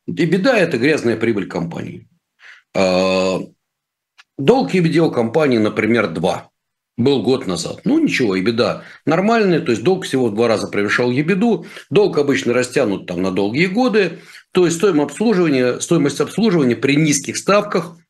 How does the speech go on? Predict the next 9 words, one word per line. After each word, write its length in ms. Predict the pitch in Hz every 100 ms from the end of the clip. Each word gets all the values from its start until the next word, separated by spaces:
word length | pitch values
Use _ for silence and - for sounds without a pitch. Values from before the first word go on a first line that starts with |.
| _
небольшая. 640 | 117 135 135 135 92 82 - _ _ - -
А 100 | 110
теперь 260 | - 220
представь 500 | 175 165 170 208 175
себе, 260 | - 123 110
Машенька, 380 | 107 95 107 -
ситуацию, 760 | - 208 240 233 110 85 85 - - - -
когда 360 | 151 147 165 135
бах-трах, 720 | 156 127 - 196 226 -